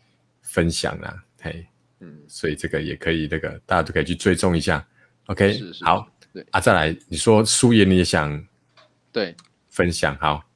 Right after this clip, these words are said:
Speaker 1: 书。
Speaker 2: 书的话，就是这一本。
Speaker 1: 嘿。
Speaker 2: 直言正道。
Speaker 1: 嘿，哦，直言正道，
Speaker 2: 对，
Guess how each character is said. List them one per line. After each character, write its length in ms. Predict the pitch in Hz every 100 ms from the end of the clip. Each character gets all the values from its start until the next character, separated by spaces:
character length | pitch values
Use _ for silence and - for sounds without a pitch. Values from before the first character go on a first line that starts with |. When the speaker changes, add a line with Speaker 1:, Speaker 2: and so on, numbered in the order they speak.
| _ _ _ _
Speaker 1:
书。 300 | - - 107
Speaker 2:
书 180 | 117 170
的 160 | 147 110
话， 560 | - 135 120 107 104 101
就 160 | 117
是 520 | 101 104 101 95 90 92 _ _ _ _ _ _
这 180 | - 127
一 60 |
本。 300 | 110 87 - _ _ _ _ _ _ _
Speaker 1:
嘿。 200 | 95 82 - _
Speaker 2:
直 380 | - 107 107 123
言 420 | 120 104 101 104
正 280 | 104 113 92
道。 320 | 98 87 76 _ _ _
Speaker 1:
嘿， 240 | - 80 78
哦， 60 | 82
直 240 | - 92 101
言 140 | 85
正 180 | 98 87
道， 140 | 87
Speaker 2:
对， 200 | 117 110